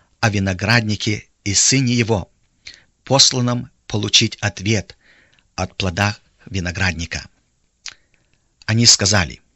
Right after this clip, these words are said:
«Это наследник, мы убьём его». А в Евангелии от Марка, двенадцатой главе,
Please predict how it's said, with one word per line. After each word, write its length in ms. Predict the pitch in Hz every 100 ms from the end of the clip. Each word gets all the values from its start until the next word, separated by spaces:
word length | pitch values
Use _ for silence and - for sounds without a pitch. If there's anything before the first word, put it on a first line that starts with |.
| _ _ - - _ _ _ _ _ -
«Это 260 | 104 113
наследник, 760 | 113 131 - 147 135 92 - - _ _ - - -
мы 200 | 117 143
убьём 420 | 147 117 123 131
его». 320 | 101 90 78 _ _ _ _ _ _ _ _ _ _ _ _ - - - - _ _ _ _ _ _
А 100 | - 143
в 40 |
Евангелии 560 | 175 202 214 175 160 156
от 260 | 135 123
Марка, 400 | 123 139 - 117
двенадцатой 580 | 101 104 117 139 - 107
главе, 520 | 107 98 110 117 123